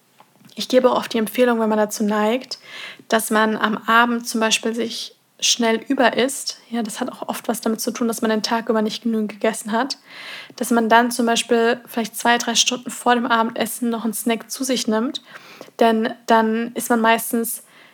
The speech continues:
man hat so ein bisschen was im Bauch und hat nicht diesen riesengroßen Heißhunger, diesen großen Hunger. Ja, also da seht ihr, ich kann gar nicht so eine pauschale Antwort für alle geben,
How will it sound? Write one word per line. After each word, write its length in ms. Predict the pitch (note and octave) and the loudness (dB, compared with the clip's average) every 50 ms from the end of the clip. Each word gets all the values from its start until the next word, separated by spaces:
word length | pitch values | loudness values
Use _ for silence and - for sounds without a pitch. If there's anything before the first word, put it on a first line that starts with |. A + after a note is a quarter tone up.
| _ _ _ _ - | _ _ _ _ -4
man 140 | B3 A3+ | -2 0
hat 160 | A3+ C4 B3+ - | 0 -2 -2 -2
so 120 | - B3 | -2 0
ein 20 | |
bisschen 260 | A3 B3+ B3 - B3+ A#3+ | 0 0 0 0 0 0
was 100 | A#3 A#3+ | 0 0
im 120 | A3 G3+ | 0 4
Bauch 340 | A3 G#3 G#3+ A#3 B3+ B3+ - | 6 6 6 6 4 2 0
und 100 | B3 A3 | -2 -2
hat 120 | A#3+ A#3+ | -2 -2
nicht 180 | A#3 G#3+ - - | -2 -6 -6 -4
diesen 320 | A3+ A3 A3 G#3+ G#3+ A#3 | -4 -2 -2 -2 -2 -2
riesengroßen 880 | - C4 A#3 A3 A3+ A3+ G#3+ - A3 G#3+ A#3 A3+ A3 - A#3 G#3+ - - | -4 -4 -2 -2 -2 -2 -2 -2 -2 -2 -2 -4 -4 -4 -6 -6 -4 -2
Heißhunger, 400 | A#3+ A#3 A3+ - A#3+ A3 A3 A3 | -2 -2 -2 -2 -2 -2 0 0
diesen 240 | A3 A3 A3 A3 G#3 | 0 0 0 0 0
großen 420 | A#3 A3+ A3+ A#3 A#3 - A3+ G3+ | 0 0 0 0 -2 -4 -4 -4
Hunger. 340 | G#3+ A3 A3+ A#3 A#3 B3+ - - _ _ _ - | -2 -2 0 0 -2 -2 -6 -12 _ _ _ -10
Ja, 240 | A3 A3 A3+ A#3+ A#3+ - - - - - - | -8 -6 -6 -8 -10 -12 -14 -14 -12 -6 -2
also 160 | B3+ A3+ A3 | -2 0 2
da 100 | A#3+ A#3 | 2 2
seht 240 | G#3+ A#3 C4 B3+ - | 4 2 0 0 0
ihr, 240 | B3+ B3 B3 B3+ C4 - - - - - | 0 2 2 0 0 -4 -12 -18 -16 -10
ich 180 | - - - | -8 -8 -6
kann 300 | - - - C4+ C#4 C#4 | -2 0 2 2 2 2
gar 200 | C4+ B3 A#3 A#3+ | 2 2 2 2
nicht 180 | B3 C4 A#3 - | 0 0 -2 -4
so 140 | - - A#3 | -4 -4 -2
eine 380 | A3+ A3+ A3+ A3+ A3+ A#3+ A#3+ - _ _ _ _ _ _ _ _ _ - | 0 0 0 0 0 -2 -4 -10 _ _ _ _ _ _ _ _ _ -8
pauschale 580 | - - A#3+ A3 - - - A#3+ B3 B3 B3 | -4 -4 -2 0 0 0 2 2 2 2 2
Antwort 320 | - - A3+ - - A#3 A3+ | 0 -2 -2 -2 -4 -4 -4
für 180 | - - A#3+ | -4 -4 -2
alle 200 | - A3+ A3 A3 | 0 0 0 0
geben, 500 | G#3 A#3 A3+ A3+ A3+ A#3 - A#3+ A#3 - | -2 -2 0 0 0 0 -2 -6 -8 -10